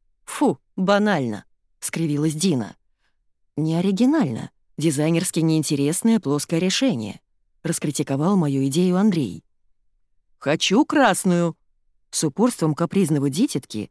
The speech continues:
тянул Александр Михайлович. «А сколько у Тёмы в доме ванных комнат?» — неожиданно спросила Машка.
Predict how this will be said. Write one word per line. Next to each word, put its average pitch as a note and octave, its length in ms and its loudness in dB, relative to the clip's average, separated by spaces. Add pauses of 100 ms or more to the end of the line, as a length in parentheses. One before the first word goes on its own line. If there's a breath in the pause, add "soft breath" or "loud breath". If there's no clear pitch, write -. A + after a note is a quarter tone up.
(120)
тянул E3 400 0
Александр E3+ 540 0
Михайлович. C3 680 -2 (1700)
«А G#3+ 160 -2
сколько - 360 -2
у A#3 100 4
Тёмы G#3+ 260 2
в G3+ 60 0
доме B3+ 260 6
ванных B3+ 360 4
комнат?» — C3+ 480 0 (540)
неожиданно E3 580 2
спросила F#3 460 -2
Машка. C3+ 480 -2